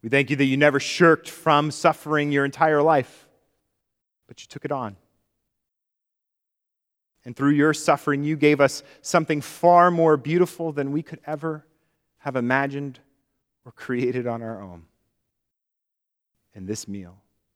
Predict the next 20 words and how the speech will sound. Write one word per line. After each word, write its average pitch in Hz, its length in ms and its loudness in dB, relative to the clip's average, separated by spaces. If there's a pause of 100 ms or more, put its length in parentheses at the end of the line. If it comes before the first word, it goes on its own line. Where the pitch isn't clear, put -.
(720)
this 113 160 -20
table. 92 400 -16 (1800)
So, - 120 -8
Lord, 139 180 4
we 135 100 2
thank 147 200 2
You 139 80 0
for 139 100 -6
the 131 100 -2
Christians 147 380 -4
all 143 160 4
around 139 180 2
the 139 60 0
world 151 280 2
who 131 100 -12
celebrate 127 600 -2
this 127 200 -10
meal 135 200 -6
with 151 220 -4
us. 98 340 -14